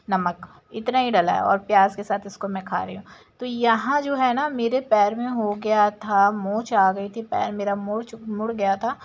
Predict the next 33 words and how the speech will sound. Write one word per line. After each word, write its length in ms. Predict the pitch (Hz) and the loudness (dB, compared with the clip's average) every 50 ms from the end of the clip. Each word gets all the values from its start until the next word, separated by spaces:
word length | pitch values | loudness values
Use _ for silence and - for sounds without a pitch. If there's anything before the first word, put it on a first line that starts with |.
| - - - - - - | -20 -20 -20 -18 -8 -2
और 260 | - 220 214 208 202 | 0 2 2 0 0
वही 300 | 202 202 202 202 214 254 | -2 -4 -4 -4 -4 -4
मैं 160 | 247 247 240 | -4 -2 0
आपको 360 | 226 220 208 202 196 - 220 220 | 2 2 2 2 2 0 -4 -4
यहाँ 160 | 220 214 208 | -4 -4 -4
पे 100 | 220 226 | -6 -10
क्लिप 260 | 226 - 233 220 220 | -12 -8 -8 -8 -6
दिखा 380 | 220 220 196 202 208 214 190 190 | -6 -8 -8 -6 -2 -2 -2 0
रही 140 | 190 190 | -2 -4
हूँ। 160 | 202 214 262 - | -8 -8 -10 -10
तो 160 | - 247 240 | -8 -8 -8
सुबह 300 | 240 - 233 220 220 220 | -8 -6 -4 -2 -2 -2
के 120 | 220 240 | -2 -4
ब्रेकफास्ट 640 | 233 226 220 214 214 - 233 220 226 233 226 - - | -6 -4 -6 -8 -6 -2 -2 0 -2 -2 -4 -8 -6
का 100 | 240 233 | -4 -4
तो 120 | 226 226 | -4 -4
मैंने 200 | 220 220 220 214 | -6 -6 -4 -2
आपको 260 | 214 208 208 208 214 214 | -2 -4 -4 -4 -6 -8
दिखा 300 | 214 202 - 208 196 202 | -8 -6 -2 -2 -2 -2
दिया, 260 | 202 208 214 220 220 | -2 -2 -2 -2 0
but 280 | 214 214 208 208 - | 0 -2 -4 -4 -6
मैं 420 | 208 208 208 202 202 202 208 208 208 | -8 -6 -4 -4 -4 -4 -4 -6 -6
जो 180 | - 214 208 | -8 -6 -6
है 200 | 214 220 202 202 | -4 -2 -4 -4
फिर 260 | 208 - 220 208 208 208 | -4 -6 -8 -10 -10 -10
दिन 220 | 208 208 202 208 | -10 -10 -10 -8
में 140 | 208 208 208 | -8 -10 -12
कुछ 420 | - - 214 - - - - - | -12 -14 -14 -14 -14 -16 -16 -12
भी 120 | - 254 247 | -10 -8 -6
नहीं 140 | 254 247 | -6 -4
बना 240 | 233 220 208 196 196 | -4 -2 -2 0 -2
पाई 260 | 202 - 208 208 208 | -2 -2 -4 -6 -6
थी, 240 | 208 - 226 240 262 | -8 -8 -8 -10 -10